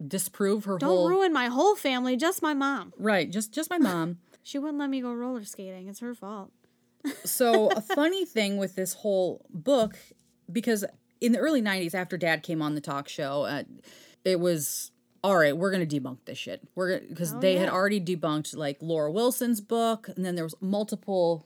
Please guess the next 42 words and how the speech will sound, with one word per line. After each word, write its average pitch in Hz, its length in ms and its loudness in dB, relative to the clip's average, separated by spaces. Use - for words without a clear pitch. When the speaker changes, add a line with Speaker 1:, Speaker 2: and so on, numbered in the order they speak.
Speaker 1:
uh, 143 280 -4
memoirs 170 680 0
that 185 300 -6
got 156 220 -4
debunked 143 420 -8
in 139 100 -6
the 135 60 -4
same 262 240 -4
time. 175 240 -4
So, 151 300 -4
Speaker 2:
Oh, 285 200 -4
Speaker 1:
and 214 100 -4
Speaker 2:
right. 254 120 2
Speaker 1:
this 240 140 6
was 302 140 4
Speaker 2:
Everyone's 302 280 2
trying 269 260 -4
to 247 80 -4
get 240 200 -2
a 226 40 -6
pretty 247 340 -6
penny 240 320 -8
out 202 140 -12
of 196 120 -16
this, 196 280 -14
right? 220 220 -10
Speaker 1:
Oh, 233 160 4
yeah, 190 140 0
for - 160 -6
sure. 160 300 -4
So 190 480 2
they're 214 220 0
like, 190 180 0
"We're, 226 160 2
all 208 160 2
right, 151 140 0
we're, 190 200 -2
we're 208 200 0
gonna 196 160 0
make 160 160 -2
sure 151 180 -2
that 143 280 -2